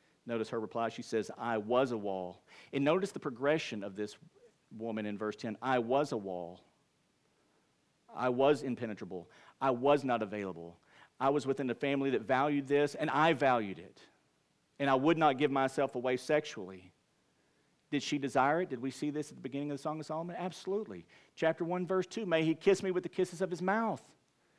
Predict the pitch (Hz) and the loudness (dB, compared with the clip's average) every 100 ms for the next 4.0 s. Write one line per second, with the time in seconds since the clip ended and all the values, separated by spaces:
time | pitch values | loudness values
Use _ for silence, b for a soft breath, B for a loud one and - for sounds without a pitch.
0 | b b b b 160 165 151 175 185 185 | b b b b 4 4 8 8 8 4
1 | 180 180 185 190 180 160 165 - 156 160 | 4 4 6 2 0 -4 -4 -2 0 0
2 | 156 165 185 175 160 170 190 190 175 190 | 2 4 4 4 6 6 4 0 6 6
3 | 226 - 147 101 - B B - 160 175 | 6 -2 -6 -6 -10 B B -4 0 0